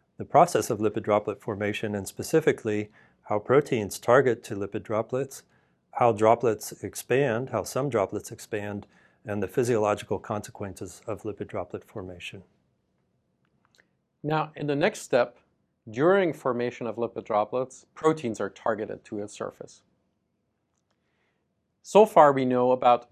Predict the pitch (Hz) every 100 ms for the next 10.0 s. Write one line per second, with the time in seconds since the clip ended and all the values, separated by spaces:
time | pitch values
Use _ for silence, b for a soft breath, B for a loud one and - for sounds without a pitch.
0 | _ 185 180 185 185 135 - 139 123 -
1 | 131 - 117 - 120 - 127 123 135 123
2 | 123 110 110 104 123 123 127 - - 117
3 | 101 107 101 104 107 107 - 98 - -
4 | - _ _ _ _ _ _ 135 139 180
5 | 262 254 113 107 - 131 151 160 _ _
6 | _ - 165 165 165 135 127 123 131 160
7 | - 147 123 - 143 147 143 127 113 -
8 | 120 117 _ 117 113 - 139 147 - 127
9 | 110 110 113 107 101 98 101 110 -